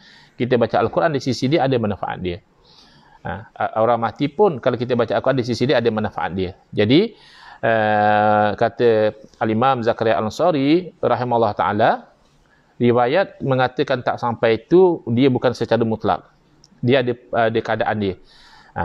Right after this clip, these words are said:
kalau tak diniatkan, ha, dan tak sampailah. Kerana innamal amalu biniat.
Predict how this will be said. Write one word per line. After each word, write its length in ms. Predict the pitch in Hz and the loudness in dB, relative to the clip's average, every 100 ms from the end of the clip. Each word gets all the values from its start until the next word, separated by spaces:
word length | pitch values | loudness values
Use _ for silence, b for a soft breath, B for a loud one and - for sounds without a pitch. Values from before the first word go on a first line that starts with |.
| 85 | -2
kalau 160 | 113 | -2
tak 160 | 113 120 | 0 -2
diniatkan, 640 | 120 127 - 156 196 208 | 0 -2 -2 -2 -2 -2
ha, 80 | 107 | -4
dan 160 | 101 151 | -2 -2
tak 160 | 117 | -2
sampailah. 480 | 117 98 98 160 - - | -4 -2 0 0 -4 -2
Kerana 240 | 107 123 | -2 0
innamal 400 | 123 107 101 107 | -2 -2 0 0
amalu 320 | 95 107 107 110 | 0 0 0 2
biniat. 480 | 120 170 185 160 | 0 2 0 -2